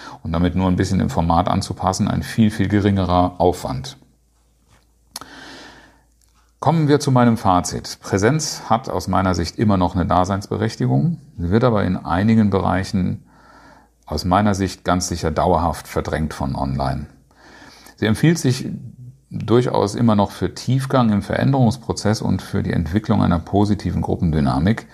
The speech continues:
Ähm, da sehe ich online nicht auf der Augenhöhe mit Präsenz.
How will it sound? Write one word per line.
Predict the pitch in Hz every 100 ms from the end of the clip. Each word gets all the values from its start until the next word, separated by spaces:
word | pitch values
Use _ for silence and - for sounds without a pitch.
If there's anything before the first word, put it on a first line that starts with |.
| - - - -
Ähm, | 90 85 92 92
da | 95
sehe | 92 98 98
ich | 101 -
online | 92 98 92 95 90
nicht | 95 98 110 104
auf | 95
der | 98 101
Augenhöhe | 95 90 85 85
mit | 85 82 -
Präsenz. | - 76 76 71 67 -